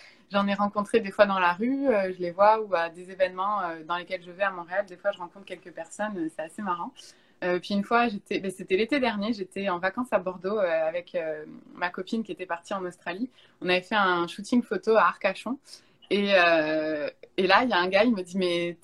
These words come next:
c'est toi, Eloane ? » Et je dis, « Ah, mais oui. » Euh, et c'est drôle, il me dit, « Mais t'habites pas à Montréal ? » Je dis, « Ouais, mais je suis en vacances, j'ai le droit, non ? »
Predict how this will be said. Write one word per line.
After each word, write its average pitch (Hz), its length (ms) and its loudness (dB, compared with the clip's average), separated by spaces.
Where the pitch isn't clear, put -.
c'est - 180 -4
toi, 339 240 6
Eloane ? » 311 260 6
Et 247 140 2
je 247 60 -4
dis, « 233 80 -2
Ah, - 140 6
mais 311 120 4
oui. » 320 260 6
Euh, 233 260 4
et 240 140 0
c'est 233 140 -6
drôle, 233 140 8
il 247 160 12
me 214 60 4
dit, « 220 140 -8
Mais - 80 -14
t'habites 233 280 2
pas 269 120 8
à - 20 8
Montréal ? » 240 340 6
Je 294 40 -6
dis, « 233 140 -8
Ouais, 285 140 8
mais 254 100 -2
je - 40 -16
suis - 80 -4
en 202 80 4
vacances, 381 380 2
j'ai 254 60 -8
le 226 60 -10
droit, 277 240 6
non ? » 320 80 2